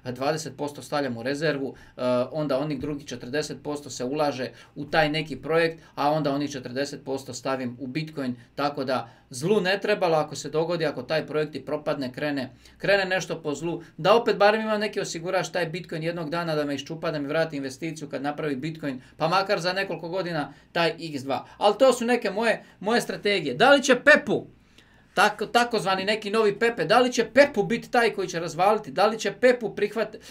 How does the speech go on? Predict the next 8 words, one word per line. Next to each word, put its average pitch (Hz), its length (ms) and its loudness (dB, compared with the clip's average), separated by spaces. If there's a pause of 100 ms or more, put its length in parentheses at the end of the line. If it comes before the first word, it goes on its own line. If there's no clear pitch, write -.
(100)
da 202 160 4
li 226 100 2
će 202 120 -2
Pepu 247 340 2
biti 220 320 -4
prihvaćen 240 580 0 (280)
od 165 180 -4
community-a? 214 840 4